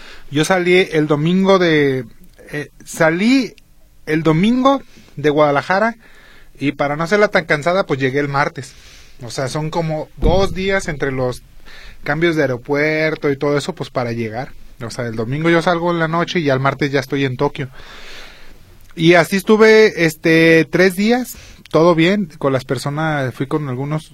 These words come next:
conocidos que, que tengo, amigos, anduve por allá, y este, pues, caminando y caminando y caminando. Eh,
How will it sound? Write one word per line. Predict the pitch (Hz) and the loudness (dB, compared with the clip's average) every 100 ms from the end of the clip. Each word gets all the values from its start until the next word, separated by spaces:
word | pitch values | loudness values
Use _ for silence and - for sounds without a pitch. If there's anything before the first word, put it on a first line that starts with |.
| - | -6
conocidos | 131 123 - 156 170 | -4 -2 0 0 0
que, | 151 127 120 117 | -2 -2 -4 -6
que | 123 | -8
tengo, | 135 147 160 160 | -6 -6 -2 -2
amigos, | 160 117 123 160 165 170 165 - - - - - - | -2 -4 -4 -4 -2 -4 -6 -16 -20 -20 -20 -20 -20
anduve | 123 127 143 151 | -12 -6 -4 -4
por | 139 | -4
allá, | 120 127 156 - - - _ - | -4 -2 -4 -6 -14 -20 _ -10
y | 143 139 135 | -4 0 0
este, | 135 131 131 135 131 127 127 127 123 123 123 120 - | 0 -2 -4 -6 -6 -6 -6 -6 -8 -8 -10 -12 -12
pues, | 131 127 | -12 -8
caminando | 147 135 139 147 180 185 | -6 -4 -2 -2 0 -2
y | 175 | -4
caminando | 151 135 135 143 156 | -6 -8 -8 -10 -8
y | |
caminando. | 160 135 127 131 135 127 - - - - - - - - - - - | -6 -6 -6 -8 -10 -12 -18 -20 -20 -20 -20 -20 -20 -20 -20 -20 -4
Eh, | 160 165 160 - | 0 2 0 -4